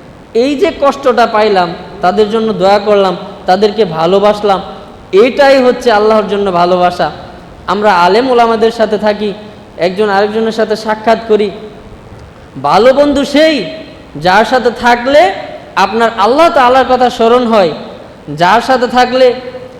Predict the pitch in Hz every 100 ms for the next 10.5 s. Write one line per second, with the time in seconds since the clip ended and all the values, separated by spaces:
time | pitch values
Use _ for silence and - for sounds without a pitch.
0 | - 214 247 220 190 254 277 226 214 247
1 | 240 202 - - - - - - - 139
2 | 156 202 254 262 254 262 262 254 240 247
3 | 226 - - - - - - 190 214 254
4 | 240 233 240 247 208 196 220 247 262 262
5 | - 254 254 254 254 240 208 - - -
6 | - - - - 202 226 254 240 240 247
7 | 254 254 240 254 - - 190 233 208 202
8 | 233 247 247 240 247 247 233 262 233 208
9 | 214 254 320 - 302 285 247 269 214 254
10 | 233 262 233 233 190